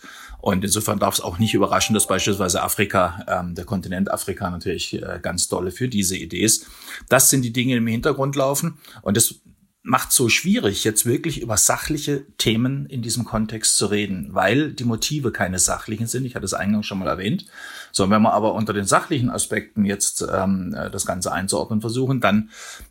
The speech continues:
ähm, hat die uefa als Interessenswahrerin, ähm, des europäischen Fußballs und des einzigen Fußballs, das ist aber nicht das einzige, aber des Fußballs, der fünfundachtzig Prozent aller Werte global akquiriert, natürlich, ähm,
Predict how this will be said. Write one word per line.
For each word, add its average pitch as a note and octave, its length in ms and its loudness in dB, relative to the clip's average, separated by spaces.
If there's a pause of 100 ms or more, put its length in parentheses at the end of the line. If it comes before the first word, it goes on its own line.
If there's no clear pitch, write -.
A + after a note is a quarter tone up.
(120)
ähm, G#2+ 400 6
hat A#2 220 -2
die B2+ 100 0
uefa G#2 420 4
als G#2 240 2
Interessenswahrerin, G#2 1400 2
ähm, G2 220 4
des F#2+ 140 0
europäischen C3+ 580 0
Fußballs G2 560 0
und - 160 -6
des G2 120 4
einzigen B2+ 540 4
Fußballs, F#2+ 840 0 (600)
das - 140 -4
ist - 20 -
aber G2 140 2
nicht F2 120 0
das G2 160 -2
einzige, B2 360 2
aber F#2+ 160 -2
des A2+ 160 2
Fußballs, A#2+ 480 2
der G2+ 120 2
fünfundachtzig A2+ 680 0
Prozent A#2 540 0
aller G2+ 320 0 (600)
Werte G2+ 400 2
global F#2+ 500 0
akquiriert, F#2 680 -6 (400)
natürlich, G2+ 760 2
ähm, F#2 380 0